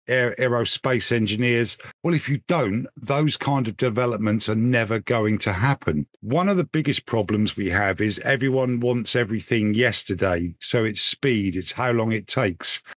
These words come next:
I've been round the world three times, literally round the world three times, but I did it on a ship, you know, and it travels nice and slowly. You can go round the world three times in about four days if you use aircraft.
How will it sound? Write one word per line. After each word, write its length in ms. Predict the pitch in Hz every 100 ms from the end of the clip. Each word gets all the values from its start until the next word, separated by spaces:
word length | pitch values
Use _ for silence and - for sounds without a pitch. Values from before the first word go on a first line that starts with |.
| -
I've 260 | 170 196
been 180 | - 185
round 240 | 165 156 143
the 60 |
world 300 | 127 123 117
three 280 | - 156 143
times, 520 | - 127 92 85 87
literally 600 | 151 170 - 113 107 117 -
round 280 | 123 143 131
the 80 |
world 480 | 107 101 98 98 - - -
three 260 | - 120 107
times, 580 | - 95 82 76 - - _ -
but 120 | 160
I 20 |
did 180 | 170 196
it 40 |
on 120 | 170 135
a 80 |
ship, 480 | 101 - 180 147 - - _ -
you 120 | 127
know, 300 | 127 143 156 -
and 140 | 131 131
it 120 | 123
travels 480 | - 151 139 127 110
nice 300 | 151 135 107
and 140 | 120
slowly. 640 | - 170 160 135 98 78 - -
You 140 | 156
can 100 | 151
go 160 | 156 180
round 320 | 147 127 107
the 60 |
world 320 | 107 113 104 -
three 280 | 123 123
times 460 | 107 131 110 87 90
in 100 | 110
about 320 | 107 120 117
four 360 | - - 127 117
days 640 | 131 135 110 76 78 - - _
if 280 | - 113 -
you 100 | 107
use 320 | 110 117 107
aircraft. 720 | 131 135 - 98 82 85 -